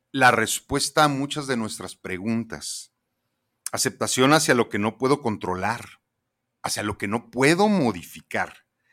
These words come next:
ni manipular. Esto representa aceptar un profundo respeto a la parte externa, a mí que no tengo derecho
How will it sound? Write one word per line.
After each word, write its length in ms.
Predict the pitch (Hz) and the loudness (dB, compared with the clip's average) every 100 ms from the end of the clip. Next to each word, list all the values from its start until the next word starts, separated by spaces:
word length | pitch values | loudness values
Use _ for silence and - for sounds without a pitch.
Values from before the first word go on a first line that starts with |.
| _ | _
ni 280 | - 113 160 | -8 -2 0
manipular. 960 | 190 160 117 104 101 _ 82 78 76 - - _ _ _ _ _ _ - | 2 2 0 -2 -6 _ -14 -12 -12 -14 -20 _ _ _ _ _ _ -16
Esto 420 | - 127 - 190 190 | -4 -4 2 6 6
representa 520 | 185 - 107 131 143 | 4 0 -2 0 0
aceptar 380 | 147 104 - 127 | -2 -4 0 0
un 100 | 143 | 0
profundo 400 | 139 - 143 151 | -4 -4 0 0
respeto 800 | 120 107 - 117 113 135 170 - _ _ _ _ _ _ | 0 -4 -2 -2 0 -4 -8 -12 _ _ _ _ _ _
a 80 | 110 | -4
la 180 | 95 - | -2 -2
parte 260 | 110 - | -4 -4
externa, 720 | 120 - - 113 98 71 - _ _ _ _ _ _ _ _ | -8 -6 -2 -2 -2 -10 -18 _ _ _ _ _ _ _ _
a 100 | 101 | -2
mí 160 | 117 123 | 0 2
que 100 | 156 | 2
no 160 | 139 | 2
tengo 260 | 139 135 135 | 2 0 0
derecho 640 | 107 113 113 143 156 - | 0 -2 -2 -4 -4 -8